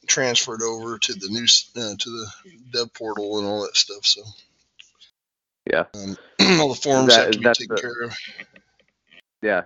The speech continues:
Speaker 2: that's the, that's the, the form, the, uh, the thing that I keep getting on the form fills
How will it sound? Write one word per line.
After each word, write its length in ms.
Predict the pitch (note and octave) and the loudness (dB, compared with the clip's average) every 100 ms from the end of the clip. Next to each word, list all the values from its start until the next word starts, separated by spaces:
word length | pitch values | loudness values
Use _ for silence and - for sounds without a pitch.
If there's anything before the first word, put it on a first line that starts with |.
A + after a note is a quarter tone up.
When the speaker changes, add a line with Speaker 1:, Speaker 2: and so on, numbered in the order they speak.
| G#2 | -2
Speaker 2:
that's 220 | G#2+ - _ | -2 -2 _
the, 240 | G#2+ G2 _ _ _ - _ _ | -2 -2 _ _ _ -20 _ _
that's 220 | F#2 A2+ _ | -4 -4 _
the, 220 | A2 G2+ | -2 0
the 140 | F#2+ G2+ _ | 0 -6 _
form, 320 | A2 G#2 - | -2 -2 -2
the, 60 | G#2 | -2
uh, 320 | F#2+ F2 F#2+ | -2 -4 -6
the 160 | F2+ F#2+ - | -4 -6 -4
thing 140 | G#2+ | -6
that 100 | F#2+ | -4
I 60 | F2+ | -6
keep 220 | - G2+ | -8 -2
getting 240 | G#2 G2 | 0 0
on 80 | F#2+ | -4
the 60 | F2+ - | -8 -2
form 200 | G2+ F#2+ | -2 -2
fills 300 | - F#2+ F2+ | -2 0 0